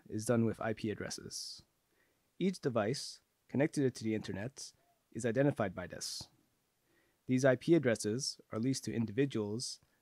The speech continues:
by internet service providers, or I S Ps. Your monthly internet bill includes payment for a temporary lease of an I P address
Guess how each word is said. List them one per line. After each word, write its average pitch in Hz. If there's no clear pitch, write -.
by 107
internet 123
service 117
providers, 101
or 98
I 98
S -
Ps. -
Your 117
monthly 175
internet 135
bill 101
includes 113
payment 175
for 117
a 104
temporary 160
lease 120
of 101
an 101
I 113
P -
address 98